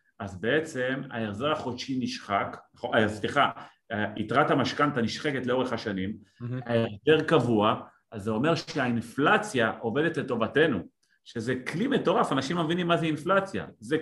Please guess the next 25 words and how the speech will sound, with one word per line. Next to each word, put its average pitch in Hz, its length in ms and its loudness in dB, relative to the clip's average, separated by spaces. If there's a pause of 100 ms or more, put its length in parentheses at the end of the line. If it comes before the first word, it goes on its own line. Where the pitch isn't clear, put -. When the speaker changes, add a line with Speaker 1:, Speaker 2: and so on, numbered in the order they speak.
Speaker 1:
כלי 208 160 0
מטורף, 208 600 4 (640)
ולכן 113 340 2
אפשר 147 320 2
לקחת 131 460 0
במשכנתא 107 540 -2
שאנחנו 120 320 -6
עושים 143 220 -6
בתמהיל, 147 520 -2 (280)
Speaker 2:
Mhm. 120 40 -6
Speaker 1:
חלק 143 360 2
מההלוואה 135 760 2 (300)
בריבית 117 400 -2
קבועה 135 340 0
לא 135 120 0
צמודת 123 360 -4
מדד, 110 380 0 (140)
ואז 117 260 0
בעצם 131 420 -4 (100)
הכלי 143 360 -4
הזה 123 140 -2
שנקרא 127 340 -4
אינפלציה 123 580 -2
עובד 123 180 -4
לטובתנו 127 680 -4